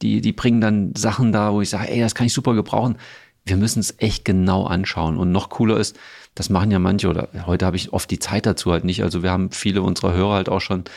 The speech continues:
oder Leute, die bei uns im Workshop waren, die ja mal hospitiert haben hier bei mir und sich das angeguckt haben.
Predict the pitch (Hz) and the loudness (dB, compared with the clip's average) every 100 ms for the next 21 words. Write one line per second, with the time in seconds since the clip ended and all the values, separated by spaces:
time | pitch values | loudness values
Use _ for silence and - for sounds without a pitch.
0 | - - - 85 76 - _ _ _ 85 | -20 -14 -4 -2 -2 -8 _ _ _ 0
1 | 87 92 87 85 82 85 - 85 117 - | 2 2 0 0 0 -2 -2 -2 -2 -2
2 | 95 90 87 90 90 90 87 95 - 92 | -2 0 0 0 -2 -2 -2 -2 -4 -6
3 | - 147 117 104 101 95 90 90 87 - | -2 0 0 0 0 0 0 0 -2 -4
4 | - - 113 117 - 95 - 90 85 | -6 -6 -4 -4 -6 -10 -6 -2 -2